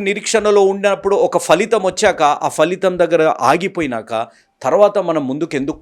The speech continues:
కొనసాగము, ఎందుకు కొనసాగలేకపోతున్నాము అనేది ఒకసారి మనం ఆలోచించి, ఇలాంటి పరిస్థితుల్లో, ఇలాంటి విశ్వాస పరీక్షలో మన జీవితాల్లో ఉన్నప్పుడు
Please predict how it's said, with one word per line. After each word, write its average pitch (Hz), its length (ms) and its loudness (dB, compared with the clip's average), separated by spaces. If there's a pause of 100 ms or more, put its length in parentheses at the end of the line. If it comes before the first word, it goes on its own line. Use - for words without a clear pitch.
కొనసాగము, 123 580 -6 (100)
ఎందుకు 120 340 -6
కొనసాగలేకపోతున్నాము 113 1300 -4 (120)
అనేది 123 300 -4 (420)
ఒకసారి 101 500 -8
మనం 104 140 -10 (120)
ఆలోచించి, 98 400 -12 (140)
ఇలాంటి 170 340 0 (120)
పరిస్థితుల్లో, 143 640 -4
ఇలాంటి 175 420 0 (380)
విశ్వాస 214 600 0 (160)
పరీక్షలో 160 520 -4
మన 123 100 -6 (120)
జీవితాల్లో 117 420 -6
ఉన్నప్పుడు 101 420 -6